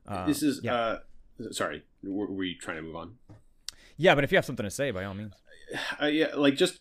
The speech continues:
Speaker 2: like, this is one last point on this, that this, someone said this in a tweet, and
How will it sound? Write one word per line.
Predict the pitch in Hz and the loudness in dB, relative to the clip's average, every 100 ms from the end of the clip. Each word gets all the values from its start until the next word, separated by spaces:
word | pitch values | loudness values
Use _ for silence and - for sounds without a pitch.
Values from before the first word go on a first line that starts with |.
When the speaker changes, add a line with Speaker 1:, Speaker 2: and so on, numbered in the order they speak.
| - | -2
Speaker 2:
like, | 123 117 | 0 2
this | 123 | 0
is | 117 | 2
one | 113 107 | 2 2
last | 98 95 - - | 2 0 -4 -16
point | - 101 92 | -6 -4 -2
on | 92 | -4
this, | 95 - | -4 -2
that | 101 87 - 135 | -2 -2 -4 -6
this, | 127 - | -4 -6
someone | - - 147 113 | -6 2 2 4
said | 113 | 0
this | 98 - | 0 -4
in | 90 | -6
a | |
tweet, | - - 95 90 - - | -6 -4 -4 -4 -10 -8
and | 95 87 90 | -6 -4 -6